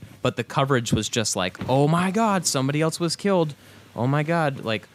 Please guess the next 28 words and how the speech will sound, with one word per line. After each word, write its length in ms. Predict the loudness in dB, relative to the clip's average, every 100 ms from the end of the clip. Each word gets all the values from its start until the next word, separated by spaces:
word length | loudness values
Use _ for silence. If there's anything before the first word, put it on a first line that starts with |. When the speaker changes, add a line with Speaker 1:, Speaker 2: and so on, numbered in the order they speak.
| -12
Speaker 2:
look 140 | -8 -4
what 100 | -4
this 140 | -4
person 260 | -2 -2 0
Speaker 1:
Well, 80 |
Speaker 2:
said. 160 | 2 4
Speaker 1:
and 100 | 4
they 80 | 4
were, 200 | 4 2
Speaker 2:
Look 160 | -2 -4
what's 140 | -4
Speaker 1:
they 140 | 2
Speaker 2:
going 80 | 4
Speaker 1:
were 80 | 6
Speaker 2:
on 40 | 4
here." 100 | 4
Speaker 1:
live 320 | 4 4 2
streaming 720 | 0 -2 2 2 4 4 4
it, 220 | 2 0 0
which 220 | -2 0
was 140 | 2
what 300 | 2 0 0
was 160 | 0 0
frustrating 480 | 0 0 2 2 4
me 60 |
as 140 | 2 2
well. 320 | 0 2 2
Like, 240 | 2 0